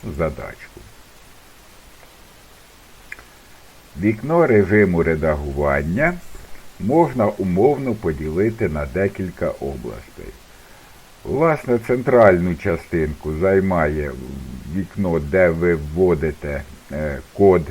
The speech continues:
програми. Зліва від поля для введення коду програми міститься область із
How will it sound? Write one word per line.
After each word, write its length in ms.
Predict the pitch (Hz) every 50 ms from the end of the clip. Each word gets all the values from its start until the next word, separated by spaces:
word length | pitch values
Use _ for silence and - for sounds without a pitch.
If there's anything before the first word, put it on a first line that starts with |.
| 78 - - - -
програми. 720 | - - 113 123 120 120 127 131 135 135 135 131 123 123 131 - - - - - - - - - - - - - - - - - -
Зліва 760 | - 95 98 104 110 117 147 175 190 185 175 151 123 110 104 98
від 400 | 101 107 110 107 92 80 - - - - - - - - - - -
поля 400 | 101 101 98 95 87 87 85 82
для 220 | 80 85 92 92
введення 720 | 90 92 90 95 92 90 85 82 90 87 90 90 90 90 85 - -
коду 340 | 92 92 87 82 73 82
програми 640 | 76 - - 82 80 80 80 80 76 76 73 78 78
міститься 720 | 87 104 117 117 113 113 - 92 85 78 - - 95 82 78 - -
область 680 | 92 101 98 92 87 85 82 82 80 80 71 - - - - - - - - -
із 200 | 104 110 101 85